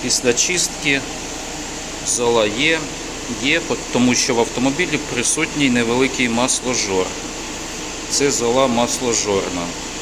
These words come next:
коричнева. Сажомасляні, кристали AdBlue, все як має бути після чистки. Так. Е,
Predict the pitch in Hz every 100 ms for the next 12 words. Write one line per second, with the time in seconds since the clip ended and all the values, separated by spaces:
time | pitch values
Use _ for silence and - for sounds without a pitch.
0 | - 113 110 101 92 - 90 90 87 -
1 | - - - - - - 127 117 120 151
2 | 185 - 143 135 127 120 113 104 - 107
3 | - 117 104 104 107 - - - - -
4 | - - - - - - - - - -
5 | - - 110 104 - 135 170 175 147 -
6 | - - 139 131 113 110 107 104 98 135
7 | 135 - - - - - - - - -
8 | - - 117 - 117 117 - 107 98 -
9 | - 90 71 - - - - - - -
10 | - - - 143 127 113 - - - -
11 | - - - - - - - - - -
12 | - - - - - 117 117 117 113 110